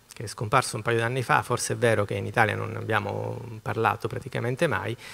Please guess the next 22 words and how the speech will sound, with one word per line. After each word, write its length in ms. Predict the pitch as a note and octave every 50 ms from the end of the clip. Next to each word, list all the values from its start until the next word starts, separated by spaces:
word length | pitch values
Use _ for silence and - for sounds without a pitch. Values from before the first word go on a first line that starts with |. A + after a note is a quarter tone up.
| - - - -
Beh, 280 | - F#3 E3 D3 - -
eh, 560 | - G3 F3+ F3+ F3+ F3 F3 F3 E3+ F3 F3
la 140 | F3 F3+ F#3+
tesi 320 | F#3 A3 A3 G3 - D#3+ C#3
che 120 | - C3+
lui 160 | C#3 D3+ C#3+
mette 320 | C3+ D3 E3+ D#3+ - - C3
nel 180 | A#2+ B2 A#2+
dibattito 540 | A2+ B2+ A#2 D3 E3 D#3 - - C3 A#2 A#2+
che 100 | A2 A#2
negli 180 | A2+ A#2 A#2+ C3
anni 160 | C3 B2+ A#2
sessanta 400 | A2 B2 - - D#3+ D3 - C3+
inizia 260 | A#2+ C3 - - B2
a 20 |
discutere 500 | G2+ G#2+ - - - - B2+ - B2 G#2+
proprio 340 | G#2 - A#2 A#2+ A#2 - G#2
sulle 340 | - - C3 A2 G#2+ G#2+ G#2
crisi 380 | - - A#2+ A#2 G#2+ G2 G2 F#2+
del 120 | G#2 G#2+
capitalismo 720 | - B2 A#2 D3 D3+ E3+ E3 D3 A2 G2 G2 G2+ G2 G#2 - - - - - - - - - - - _ _ _ _ -
è 360 | - F#3 F#3+ F3 E3 E3